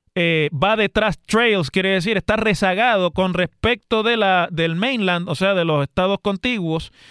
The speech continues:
y en particular las categorías", escuchen, "de permisos de construcción, registro de la propiedad, pago de contribuciones corporativas y producción y servicio de electricidad en Puerto Rico".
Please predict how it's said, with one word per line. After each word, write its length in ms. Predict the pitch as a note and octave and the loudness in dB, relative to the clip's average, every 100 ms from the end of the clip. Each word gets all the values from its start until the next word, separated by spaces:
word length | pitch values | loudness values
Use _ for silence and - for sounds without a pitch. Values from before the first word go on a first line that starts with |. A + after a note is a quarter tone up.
| - - | -18 -4
y 160 | G#3 | 0
en 140 | G3+ F#3 | 0 0
particular 800 | - F#3+ - G#3 F#3 F#3 A3+ A#3+ | 0 0 0 -6 -2 0 2 0
las 180 | A3+ F#3+ | -2 -2
categorías", 680 | G3+ F3 E3+ E3 G#3+ A#3+ | -4 -2 0 0 0 0
escuchen, 560 | F3+ - A3+ - C#3+ A#2+ | -2 -2 -4 -2 -4 -4
"de 180 | D3+ F3 | -4 -4
permisos 640 | - E3+ E3+ G#3 A3 B3 | -2 -2 0 -2 -2 -2
de 100 | A#3 | -2
construcción, 800 | A3+ A3 - A3 - G3 E3 F3 - - - - | -2 -4 -4 -8 -2 -2 -2 -6 -14 -20 -20 -6
registro 920 | - F3 F#3 F3+ F#3 B3 - - A#3+ | -2 0 0 2 0 -2 -4 -4 0
de 80 | A#3+ | 2
la 100 | A3+ | 0
propiedad, 720 | G#3+ A3 G#3 G#3+ G3 G3 F#3 - _ - - - | 0 -4 -2 -2 2 0 -2 -8 _ -20 -12 0
pago 400 | G3+ A#3+ B3 B3 | 2 2 2 0
de 120 | A#3+ | 0
contribuciones 960 | A#3+ A3 - A3+ G#3+ F#3+ G#3 A3+ A3 | 0 -2 -2 -2 0 0 0 0 0
corporativas 1120 | G#3 A3 G3+ - G3+ F#3 G3 A#3+ G3 F#3+ F3+ - _ _ - | -2 -2 -4 -2 0 0 -2 -2 0 -2 -4 -16 _ _ -2
y 360 | B3 C#4+ C#4+ - _ _ _ _ _ _ | 0 0 -2 -8 _ _ _ _ _ _
producción 720 | - F3+ F3+ E3 - F#3+ A3 A#3+ | -2 0 2 -2 -2 0 0 0
y 80 | G#3+ | -2
servicio 520 | F#3 D#3+ G3+ F#3+ G#3 | -2 0 -2 -2 0
de 160 | F#3 | 0
electricidad 640 | F3 D3+ - D3+ C3 C#3 C#3+ | 0 -4 -4 -4 -2 -2 -4
en 80 | D#3+ | -4
Puerto 320 | D#3 C#3 C3+ | -8 -8 -8
Rico". 440 | A#2+ F#2 D2 - | -10 -16 -20 -20